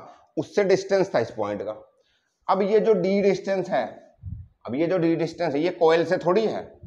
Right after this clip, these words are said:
करंट कैरिंग कॉइल तो ये रहा, और ये तो सेंटर से है, तो हमें तो इस फॉर्मूला में जो डी रखना होता है वो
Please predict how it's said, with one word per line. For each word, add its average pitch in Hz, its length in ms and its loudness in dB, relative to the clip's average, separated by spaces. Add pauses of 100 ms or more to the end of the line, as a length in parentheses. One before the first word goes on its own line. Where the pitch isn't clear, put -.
(320)
करंट 131 280 0
कैरिंग 156 260 2
कॉइल 156 220 2
तो 165 80 -2
ये 165 160 0
रहा, 170 220 2 (400)
और 147 60 -6
ये 160 120 -2
तो 196 100 -4
सेंटर 160 420 -2
से 170 180 -2
है, 170 160 -6 (360)
तो 175 80 4
हमें 147 360 6
तो 202 120 2
इस 190 200 2
फॉर्मूला 170 420 6
में 175 140 4
जो 180 80 2
डी 160 180 2
रखना 143 300 0
होता 123 280 -4
है 160 60 0
वो 175 100 -2